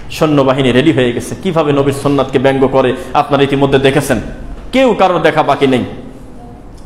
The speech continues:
একটা ছেলে জুমা পড়ে না, খালি ঈদের নামাজ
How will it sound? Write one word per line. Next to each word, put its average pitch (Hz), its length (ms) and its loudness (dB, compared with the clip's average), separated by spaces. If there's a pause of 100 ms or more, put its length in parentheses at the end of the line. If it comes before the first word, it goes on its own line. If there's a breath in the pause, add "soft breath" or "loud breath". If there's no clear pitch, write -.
(640 loud breath)
একটা 170 420 0
ছেলে 233 440 4 (140)
জুমা 180 240 4
পড়ে 185 260 2
না, 208 140 2
খালি 180 260 2
ঈদের 190 200 2
নামাজ 190 260 2